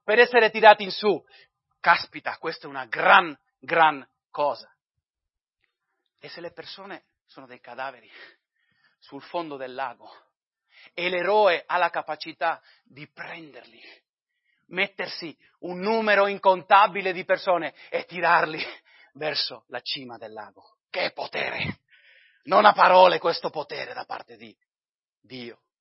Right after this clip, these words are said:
nella risurrezione di Gesù. E questo potere, questo,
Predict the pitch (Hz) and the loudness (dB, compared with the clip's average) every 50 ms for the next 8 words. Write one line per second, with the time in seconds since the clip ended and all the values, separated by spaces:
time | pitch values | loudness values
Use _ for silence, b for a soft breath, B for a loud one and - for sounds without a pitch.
0 | _ _ _ _ _ _ _ _ _ 120 117 117 113 113 117 110 120 113 113 - | _ _ _ _ _ _ _ _ _ -18 -14 -12 -12 -12 -14 -16 -18 -18 -18 -18
1 | - - 120 113 110 104 107 107 _ _ _ _ _ - 117 104 - 110 107 104 | -18 -18 -18 -18 -18 -18 -20 -20 _ _ _ _ _ -20 -20 -20 -20 -20 -20 _
2 | _ _ _ _ _ _ _ _ _ _ _ _ _ _ _ _ _ _ _ _ | _ _ _ _ _ _ _ _ _ _ _ _ _ _ _ _ _ _ _ _
3 | _ _ _ _ _ _ _ - 147 - 190 190 - 202 - - 151 - 160 139 | _ _ _ _ _ _ _ -16 -14 -12 -12 -12 -14 -14 -14 -14 -14 -12 -12 -12
4 | 127 127 - 175 170 - 156 127 - | -12 -12 -16 -18 -18 -18 -18 -20 -20